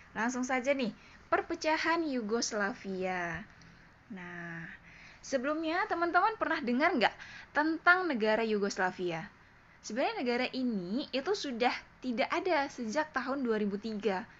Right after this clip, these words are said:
Jadi dia sejak tahun dua ribu tiga negara ini udah nggak ada. Tapi sebelum terpecah, Yugoslavia ini termasuk negara yang diperhitungkan loh di dunia.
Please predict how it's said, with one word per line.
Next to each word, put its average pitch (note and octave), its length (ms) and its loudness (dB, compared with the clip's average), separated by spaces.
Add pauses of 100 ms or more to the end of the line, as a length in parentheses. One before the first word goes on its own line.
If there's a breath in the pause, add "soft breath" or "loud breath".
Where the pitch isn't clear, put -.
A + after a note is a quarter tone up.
(340 loud breath)
Jadi A#3+ 240 -4
dia F#4 140 2
sejak B3 320 -2
tahun A3+ 180 0
dua A3+ 160 2
ribu G#3+ 160 -2
tiga A#3+ 160 -4
negara G#3 400 2
ini B3 160 -2
udah G#3 160 0
nggak F3+ 240 -2
ada. - 80 -8 (400 loud breath)
Tapi E4 240 4
sebelum D4+ 320 2
terpecah, C#4+ 720 0 (320 loud breath)
Yugoslavia D4 640 0
ini F#4+ 160 0
termasuk D4 560 0
negara A3+ 400 2
yang B3+ 80 -2
diperhitungkan A3 960 -2
loh G#3 240 0
di F#3 160 -4
dunia. F3 480 -2